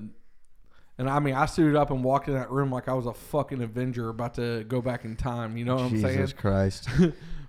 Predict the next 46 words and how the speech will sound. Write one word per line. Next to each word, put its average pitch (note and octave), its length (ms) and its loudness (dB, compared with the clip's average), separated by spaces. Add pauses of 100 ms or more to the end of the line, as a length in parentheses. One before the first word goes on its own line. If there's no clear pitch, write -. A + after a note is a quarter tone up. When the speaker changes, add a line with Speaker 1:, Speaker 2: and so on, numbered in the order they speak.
(120)
Speaker 1:
But C#3+ 240 4
I, D3+ 160 4
well, C#3+ 180 2
I C#3 120 4
did D#3+ 240 2
until C#3 300 0
I B2+ 40 2
hit C#3 240 0
the C3 80 -8
door. A#2 400 2
You A#2 100 -6
know, A#2+ 160 -2
I B2 80 -2
was B2 160 -6
like, A#2+ 280 -4
Speaker 2:
And F#3 120 0
you G#2+ 100 0
saw G#2+ 260 4
what G#2+ 180 4
you A#2+ 80 4
saw. G2 320 2 (200)
<laughs> - 200 -20
Speaker 1:
Bro, D#3 380 6
I A3 180 6
was B3+ 300 2
thinking C3 680 -4 (840)
that C3+ 420 4
they D3+ 80 6
were E3 140 4
gonna D3+ 180 0
prep A#3 380 0
her, C#3 280 2
bring D3+ 320 0
me G#3+ 220 -2
in, C#3 300 0
get C3+ 200 -6
me F3+ 160 0
behind E3 520 -2
the, C3 100 0
like, A#2+ 380 -4 (120)
where C#3 160 0
her C#3 180 2 (120)
head F3+ 160 2
is, A3 320 -2 (120)
and C3+ 260 0
then D#3+ 560 2